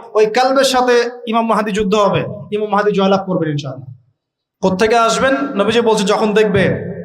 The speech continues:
খোরাসান থেকে ব্ল্যাক ফ্ল্যাগস গুলো বের হয়ে গেছে। এভাবে আসছে হাদিসে, বরফের উপরে সাঁতার কেটে হলেও তাদের সাথে যোগ দিও। ওই সময় ওয়ার্ল্ডের অবস্থা কেমন থাকবে আমরা জানি না,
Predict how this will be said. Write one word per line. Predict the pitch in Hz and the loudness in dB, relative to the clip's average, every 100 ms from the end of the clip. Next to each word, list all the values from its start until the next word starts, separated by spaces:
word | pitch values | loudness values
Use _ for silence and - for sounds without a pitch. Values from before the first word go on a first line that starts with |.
| - - _ _ _ _ - | -16 -20 _ _ _ _ -8
খোরাসান | 185 208 214 233 240 | -2 0 2 2 2
থেকে | 233 220 214 | 0 0 0
ব্ল্যাক | 175 214 208 | 0 -2 -2
ফ্ল্যাগস | 214 214 208 | -2 -2 0
গুলো | 202 202 | 0 2
বের | 202 185 | 2 2
হয়ে | 190 | 2
গেছে। | 180 175 147 - - - - _ _ _ _ _ _ _ _ _ _ _ _ _ _ _ _ _ | 2 0 0 -4 -10 -16 -20 _ _ _ _ _ _ _ _ _ _ _ _ _ _ _ _ _
এভাবে | 190 208 233 | 0 2 2
আসছে | 233 202 | 2 2
হাদিসে, | 214 220 185 151 | 0 0 0 -2
বরফের | 139 165 226 262 269 269 | 0 2 2 4 4 4
উপরে | 269 254 254 254 254 254 254 | 2 2 2 4 4 2 0
সাঁতার | - - 220 254 254 | -2 -2 2 2 2
কেটে | 254 247 | 2 2
হলেও | 190 233 269 294 285 | 2 4 4 4 2
তাদের | 233 208 | 2 2
সাথে | 220 190 | 2 2
যোগ | 165 139 | 2 0
দিও। | 135 127 - - - _ _ _ _ _ _ _ _ _ _ _ _ _ _ _ _ _ _ _ _ | -4 -6 -10 -16 -20 _ _ _ _ _ _ _ _ _ _ _ _ _ _ _ _ _ _ _ _
ওই | 214 240 | 0 2
সময় | 277 330 | 2 4
ওয়ার্ল্ডের | 294 240 247 | 4 4 4
অবস্থা | 254 269 269 | 2 2 2
কেমন | 254 220 233 | 0 0 0
থাকবে | 233 233 | 0 0
আমরা | 233 | 2
জানি | 190 185 202 | 0 2 0
না, | 147 - - | -2 -6 -12